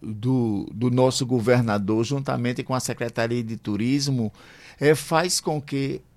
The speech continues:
por exemplo, na época que eu estudava nutrição, a gente queria fazer um congresso aqui, aí dizia, "Não, não dá não, porque os hotéis que tem não dá pras pessoas, então vamos abrir mão, deixar pra Recife", e iam deixando, mas agora como a,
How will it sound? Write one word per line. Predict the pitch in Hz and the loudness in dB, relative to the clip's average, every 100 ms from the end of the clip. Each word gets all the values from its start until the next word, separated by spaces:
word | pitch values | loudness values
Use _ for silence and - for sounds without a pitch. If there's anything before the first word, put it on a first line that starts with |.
| - | -12
por | - 180 | -4 -2
exemplo, | 202 151 139 110 95 85 - | 0 0 0 -2 -6 -8 -6
na | 151 170 160 | -2 2 4
época | 160 160 143 | 2 0 -4
que | |
eu | 143 | -2
estudava | 131 - 120 110 113 | -2 -4 2 2 2
nutrição, | 113 110 113 104 - 123 151 | 0 0 0 0 0 0 0
a | 147 | 0
gente | 139 139 | -2 -2
queria | 143 139 131 | -2 -2 -2
fazer | 127 117 127 | -2 0 0
um | 139 | 0
congresso | 139 143 147 110 110 110 117 127 | -2 -2 -2 0 2 2 0 -2
aqui, | 104 - 107 110 | -4 -2 -2 0
aí | 113 | 0
dizia, | 110 113 | 0 0
"Não, | 110 117 | 0 -2
não | 131 135 | -2 -2
dá | 127 | -2
não, | 127 120 | -2 -4
porque | 107 - | -4 -2
os | 127 123 | -2 0
hotéis | 117 - 107 - | -4 -4 -6 -6
que | 107 | -8
tem | 110 | -6
não | 117 127 | -6 -4
dá | 113 | -6
pras | 117 110 | -6 -6
pessoas, | 110 104 113 | -4 -2 -2
então | - 139 139 - | 0 0 -2 -8
vamos | - 160 185 | 0 4 4
abrir | 156 139 | 4 4
mão, | 131 143 | 2 2
deixar | 143 - 127 | 2 2 0
pra | 127 117 | 4 4
Recife", | 120 107 143 143 139 135 - - | 4 2 2 2 2 -8 -16 -2
e | 156 | 6
iam | 165 170 | 6 6
deixando, | 196 190 147 | 2 2 0
mas | 143 156 | 0 0
agora | 165 147 139 | 0 2 0
como | |
a, | 151 | -2